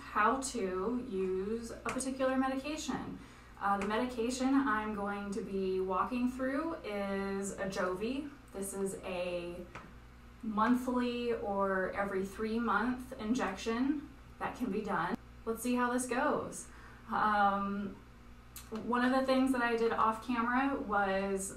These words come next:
letting, taking this out of the refrigerator and letting it sit for about thirty minutes so that it goes to room temperature. So I've already done that. This is at room temperature and it should be ready to go.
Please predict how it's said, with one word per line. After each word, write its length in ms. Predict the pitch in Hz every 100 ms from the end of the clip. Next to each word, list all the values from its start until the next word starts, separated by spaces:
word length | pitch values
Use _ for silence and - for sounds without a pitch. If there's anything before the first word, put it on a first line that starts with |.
| 208
letting, 500 | 208 214 220 220 226
taking 360 | 233 233 254
this 100 | 240
out 220 | - 202 220
of 80 |
the 100 | 214
refrigerator 800 | 208 202 220 202 220 226 240 277
and 240 | 285 220 202
letting 240 | 196 202
it 120 | 185
sit 460 | - - 233 285 -
for 460 | 214 196 196 190 190
about 260 | - 185 -
thirty 240 | 208 196
minutes 600 | 202 185 247 285 285 - - - - -
so 260 | - 254 208
that 140 | 202
it 160 | 208 202
goes 500 | 208 196 196 196 -
to 280 | 220 196 196
room 200 | 190 196
temperature. 600 | 247 240 220 - 151 196 - -
So 100 | -
I've 140 | 190
already 380 | - 202 254 269
done 200 | 226 214
that. 300 | 202 254 277
This 100 | 202
is 140 | - 202
at 180 | 196 196
room 180 | 220
temperature 680 | 247 202 190 190 208 208 277 269 - - - - -
and 300 | 208 202 202
it 80 | -
should 200 | 220 196
be 80 | 196
ready 300 | 190 175 175
to 60 |
go. 420 | 175 190 - 302